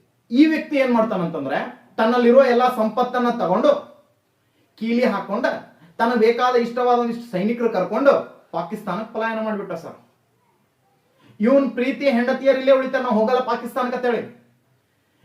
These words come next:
ಇವತ್ ತನ್ನ ನಾಯಿ ತನ್ನ ಸಂಪತ್ತನ್ನ ತಗೊಂಡು ವಾಪಸ್ ಪಾಕಿಸ್ತಾನಕ್ಕೆ ಹೋಗ್ಬಿಡ್ತಾನ ಸರ್. ಸರ್, ಇಲ್ಲಿ ಜನ ಮತ್ತು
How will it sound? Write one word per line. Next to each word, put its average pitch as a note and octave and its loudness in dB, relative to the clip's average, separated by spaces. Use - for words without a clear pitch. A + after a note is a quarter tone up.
ಇವತ್ A#3+ 2
ತನ್ನ A#3 -2
ನಾಯಿ B3+ -2
ತನ್ನ G#3+ -2
ಸಂಪತ್ತನ್ನ A#3+ -4
ತಗೊಂಡು A#3+ 0
ವಾಪಸ್ A3 -2
ಪಾಕಿಸ್ತಾನಕ್ಕೆ G#3 -6
ಹೋಗ್ಬಿಡ್ತಾನ F3+ -4
ಸರ್. - -12
ಸರ್, B3+ 4
ಇಲ್ಲಿ B3 2
ಜನ G3+ 0
ಮತ್ತು A3 0